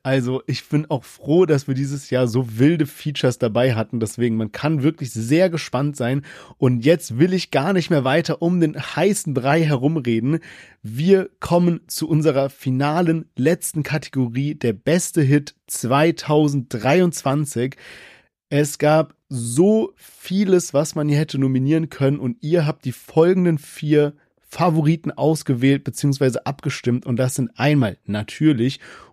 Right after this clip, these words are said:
Udo Lindenberg zusammen mit Apache zwei null sieben und Komet. Danach Chiago, Joost und Otto Waalkes mit Friesenjung. Dann kommt Sira zusammen mit Bowser und Bad Chief neun bis neun und Ailiva mit Mero. Sie hatten wir schon in der ersten Folge dabei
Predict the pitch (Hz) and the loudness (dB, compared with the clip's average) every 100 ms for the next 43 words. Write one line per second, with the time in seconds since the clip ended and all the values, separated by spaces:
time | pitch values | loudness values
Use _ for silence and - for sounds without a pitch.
0 | - 214 220 175 202 190 160 170 160 135 | 0 2 4 4 4 2 2 2 2 0
1 | 151 156 143 - - - 170 - 143 - | 2 2 0 -4 -8 -6 -6 -2 -4 -2
2 | 131 131 165 156 139 123 135 135 - 170 | 0 2 2 2 2 2 0 0 0 0
3 | - 156 131 123 143 - - - - 139 | 0 -2 0 0 -2 -8 -20 -16 -2 0
4 | 151 131 113 - - 180 165 160 131 120 | 2 0 -2 -6 -6 -2 0 0 0 -2
5 | 117 147 156 135 - 185 202 202 - 180 | 0 2 2 0 -4 0 2 0 -4 -2
6 | 190 127 135 185 190 156 139 131 - - | -2 0 2 2 0 -2 -2 -2 -4 -12
7 | - 190 185 120 120 165 220 - 170 - | -4 -2 0 0 0 -2 -6 0 0 2
8 | 190 175 - 139 117 185 226 196 196 160 | 0 0 -6 -8 -2 0 2 2 2 0
9 | 143 165 156 139 127 190 185 156 139 143 | 0 0 0 0 2 2 2 0 -2 -2
10 | 165 - 160 - 127 165 196 165 151 147 | -2 -4 -8 -4 0 2 2 -2 0 2
11 | 165 - 208 208 - 160 135 170 214 190 | 2 2 0 0 -2 0 2 2 2 2
12 | 165 156 135 156 190 180 147 147 151 156 | 2 0 0 2 2 2 2 0 -2 -2
13 | 151 143 - 165 208 175 156 165 160 151 | -4 -4 -4 0 0 0 -4 -2 2 0
14 | 131 147 | 2 0